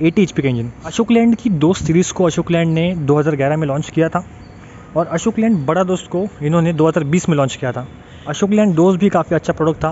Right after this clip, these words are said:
और बड़ा दोस्त भी काफ़ी अच्छा प्रोडक्ट रहा है। और इन्होंने जिस सेगमेंट को टारगेट किया था वो था वन पॉइंट एट टन सेगमेंट, जिस सेगमेंट में भारत में कोई ट्रक नहीं बनी थी,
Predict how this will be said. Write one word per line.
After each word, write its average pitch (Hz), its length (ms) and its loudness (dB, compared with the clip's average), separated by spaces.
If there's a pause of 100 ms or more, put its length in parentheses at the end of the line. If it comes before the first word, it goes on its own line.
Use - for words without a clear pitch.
(100)
और 147 120 -2
बड़ा 147 220 0
दोस्त 175 280 -2
भी 165 120 2
काफ़ी 156 260 -2
अच्छा 143 160 -2
प्रोडक्ट 143 240 0
रहा 147 140 0
है। 160 120 -4 (380)
और 165 160 -2
इन्होंने 190 240 2
जिस 214 140 2
सेगमेंट 185 360 2
को 202 80 2
टारगेट 160 300 -2
किया 160 180 -2
था 165 160 -2
वो 143 260 0
था 165 80 0
वन 147 260 -2
पॉइंट 160 260 -2 (120)
एट 170 220 0
टन 156 120 0
सेगमेंट, 120 360 -4 (420)
जिस 151 200 -2
सेगमेंट 175 420 -2
में 170 220 0
भारत 147 360 -2
में 175 160 0
कोई 190 240 2
ट्रक 196 200 -2
नहीं 170 100 2
बनी 139 180 0
थी, 110 140 -4